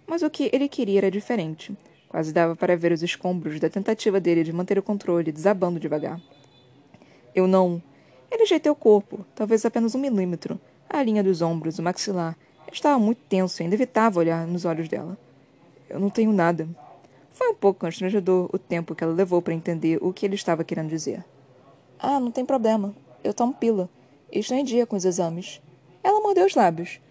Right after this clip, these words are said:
"Mas também podemos fazer outras coisas." Adam engoliu em seco, duas vezes, então assentiu. Não estava respirando normalmente. E ela duvidava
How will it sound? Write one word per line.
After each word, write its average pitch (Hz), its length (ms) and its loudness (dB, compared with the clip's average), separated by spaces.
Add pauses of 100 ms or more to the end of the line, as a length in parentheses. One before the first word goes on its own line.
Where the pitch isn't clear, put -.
(580)
"Mas 214 360 -2
também 226 260 -2
podemos 233 340 -2
fazer 139 580 -2 (360)
outras 339 360 -6
coisas." 214 580 2 (500)
Adam 381 360 4
engoliu 370 280 2
em 403 40 0
seco, 196 500 2 (160)
duas 170 220 0
vezes, 170 580 0
então 254 260 -2
assentiu. 262 580 -2 (460)
Não 415 120 -2
estava 220 220 4
respirando 214 460 2
normalmente. 160 640 -6 (380)
E 220 80 2
ela 185 180 8
duvidava 180 720 4